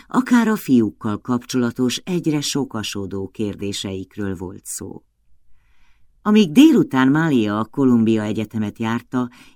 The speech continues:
én a titkosszolgálat által kijelölt biztonsági területen,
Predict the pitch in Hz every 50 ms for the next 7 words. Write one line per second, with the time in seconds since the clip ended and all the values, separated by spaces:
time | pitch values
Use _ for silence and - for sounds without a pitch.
0 | _ _ - 233 247 233 180 139 131 - 220 220 - - 151 - - - 135 127
1 | 120 120 117 117 113 113 113 120 117 117 113 - 123 113 - - 151 151 139 131
2 | 135 139 135 131 - 131 120 - - 120 117 107 - - 113 107 - 107 104 -
3 | 127 127 131 123 123 117 - - 120 117 117 117